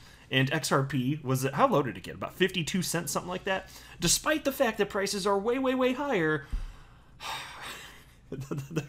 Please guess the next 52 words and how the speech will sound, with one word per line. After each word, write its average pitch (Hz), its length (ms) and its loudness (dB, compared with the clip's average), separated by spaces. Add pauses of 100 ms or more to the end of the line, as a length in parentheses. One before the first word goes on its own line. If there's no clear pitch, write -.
crypto 208 300 4
fear 202 180 4
and 156 100 4
greed 175 220 4
index, 131 420 2 (220)
and 254 120 6
admittedly, 277 460 6
like, 156 160 6
uh, 180 40 2
the, 180 380 -4
the, 165 280 -12 (100)
the 202 80 0
market's 220 300 4
in 127 80 2
greed, 107 240 -8
fine, - 180 -2 (380)
but 151 260 4
down 202 300 8
from 139 160 2
yesterday. 107 420 -2
Yesterday 151 340 2
was 156 120 2
at 135 100 0
seventy-eight 175 460 0
out 165 120 4
of 156 60 -2
one 151 140 2
hundred, 202 280 2 (380)
and, 139 300 6
uh, 131 140 8
now 156 240 6
it's 139 160 2
down 143 300 4
to 127 260 2
seventy-two 160 720 0
out 107 120 0
of 107 60 -8
one 120 80 -6
hundred, 117 220 -2
indicating, 139 480 0
y-, 247 220 -8
yes, - 320 -8
we're 233 240 -8
in 208 60 -4
greed, 180 320 2
but 160 120 -2
yesterday 165 380 0
we 151 160 0
were 160 140 0
in 131 80 -2
extreme 165 480 -4
greed. - 260 -8